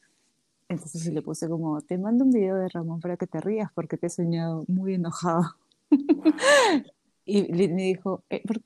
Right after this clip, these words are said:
Speaker 1: me dice, "¿Cómo es posible que seas tan bruja?". Me dije,
Speaker 2: Ya.
Speaker 1: "Es-, estoy así ahorita". Y le dije, "No sé, te he soñado muy enojado".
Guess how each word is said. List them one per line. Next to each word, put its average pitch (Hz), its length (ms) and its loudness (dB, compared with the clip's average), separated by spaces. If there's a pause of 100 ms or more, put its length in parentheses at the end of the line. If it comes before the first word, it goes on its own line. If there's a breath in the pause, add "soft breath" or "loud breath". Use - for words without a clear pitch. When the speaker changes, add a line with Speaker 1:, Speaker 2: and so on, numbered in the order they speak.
Speaker 1:
me 202 80 0
dice, 202 240 2
"¿Cómo 277 200 0
es 311 60 0
posible 240 340 2
que 202 80 0
seas 185 220 -6
tan 175 220 0
bruja?". 165 440 -4 (120)
Me 180 220 -4
dije, 170 200 -6
Speaker 2:
Ya. 185 80 -12
Speaker 1:
"Es-, 180 200 -10
estoy 220 260 -2
así 233 240 0
ahorita". 180 500 0 (480 loud breath)
Y 165 100 -4
le 160 140 -2
dije, 170 220 -2
"No 185 120 -2
sé, 254 200 0
te - 80 -2
he 220 40 0
soñado 208 440 2
muy 202 240 2
enojado". - 520 -10